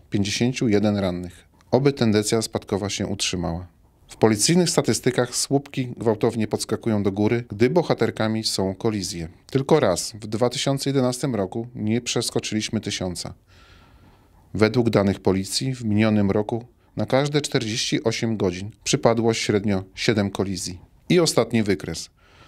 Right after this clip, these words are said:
Tego procederu nie uczą w żadnej znanej nam szkole jazdy. Pijani kierowcy. Każdy człowiek siadający za kółkiem po spożyciu alkoholu jest potencjalnym mordercą.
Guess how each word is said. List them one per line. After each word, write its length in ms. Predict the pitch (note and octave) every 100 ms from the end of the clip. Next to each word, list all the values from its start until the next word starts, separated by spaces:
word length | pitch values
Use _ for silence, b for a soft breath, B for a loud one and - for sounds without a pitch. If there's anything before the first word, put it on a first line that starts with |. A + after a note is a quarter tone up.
| b b b -
Tego 240 | C#3+ D3
procederu 560 | D3 C3+ C#3 B2+ B2 A#2+
nie 200 | A#2 A#2
uczą 260 | A#2+ A#2
w 40 | G#2+
żadnej 320 | G#2+ A2 G#2+
znanej 360 | G2 G2+ G2+ G2+
nam 160 | F#2+
szkole 320 | - G#2+ F#2+
jazdy. 340 | F#2 F2 F2 F2 _ _ -
Pijani 400 | D3+ C3+ B2 A2+
kierowcy. 520 | A#2 G2 F2+ - G2 - _ _ b b b b -
Każdy 360 | C3+ B2 B2+
człowiek 320 | - A#2+ A2+
siadający 520 | - A2+ A2 G#2 G2 G2+
za 120 | G2+
kółkiem 400 | A2+ A2 - A2
po 180 | - B2
spożyciu 480 | - B2 B2+ D3
alkoholu 540 | B2+ B2+ A#2+ C3 B2 B2 B B B B B -
jest 260 | B2+ -
potencjalnym 600 | D3+ C#3+ A#2+ C3 B2+ C3
mordercą. 580 | C#3 C#3 A#2+ F2+ E2